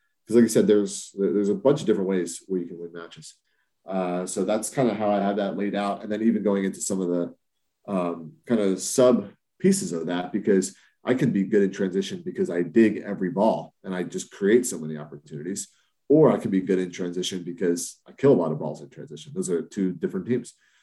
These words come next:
So they have different strengths and weaknesses. So they have different training implications,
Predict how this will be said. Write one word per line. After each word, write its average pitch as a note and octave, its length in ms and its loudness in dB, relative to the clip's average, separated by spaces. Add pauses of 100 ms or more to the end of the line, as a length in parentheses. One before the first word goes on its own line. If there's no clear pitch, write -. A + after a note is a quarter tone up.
(180)
So E2+ 680 0
they F2 140 -4
have D#2+ 80 -2
different E2 240 -6
strengths F2+ 220 -12
and D#2+ 80 -10
weaknesses. G#2+ 520 2
So F2+ 100 0
they E2 120 -2
have E2 100 -6
different E2 240 -12
training E2+ 240 -10
implications, F#2 680 -6